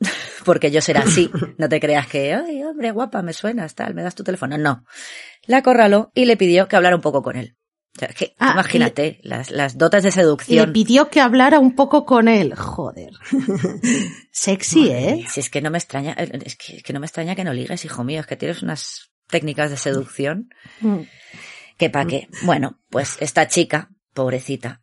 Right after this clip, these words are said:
Speaker 1: era Susan Cox. ¿Vale?
Speaker 3: Ay, la pobre.
Speaker 1: Eh, se pusieron a hablar ya, porque es que te digo, la acorraló, entonces, bueno, pues la pobre intentó salir como pudo, ¿no? Y bueno, ella le preguntó, pues, si sabía tocar el piano.
Speaker 3: Mm.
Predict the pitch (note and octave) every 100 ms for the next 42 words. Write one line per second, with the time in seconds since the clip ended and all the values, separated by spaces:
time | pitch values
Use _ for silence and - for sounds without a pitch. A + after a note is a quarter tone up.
0 | - B2+ A#2+ - - C#3+ B2 - - -
1 | - - _ _ _ _ _ _ - G#3
2 | A3+ A3+ A3+ G#3+ G#3 G3 E3+ - - -
3 | G3+ F3+ - E3+ D3+ D3+ - D3+ D3+ C3+
4 | - - C3 D3 C#3+ C#3 D3+ F#3 G#3+ D#3
5 | F3 - B2 - A#2+ C#3 C3 C#3+ D3+ C3+
6 | C#3 C3 C#3 C#3+ D3+ C3 C#3 D3 B2+ C3
7 | C3 C3+ C#3 C#3+ C3+ C#3+ C#3 C#3+ B2+ B2
8 | B2 A#2+ A2+ - E3 C3+ C3+ B2+ C#3 C3
9 | C#3 C3+ C3+ F#3 - A#3 G#3 F#3 E3 D#3
10 | C3+ G2+ B2+ - B2+ B2+ F#3+ C4 _ _
11 | - - F4+ E4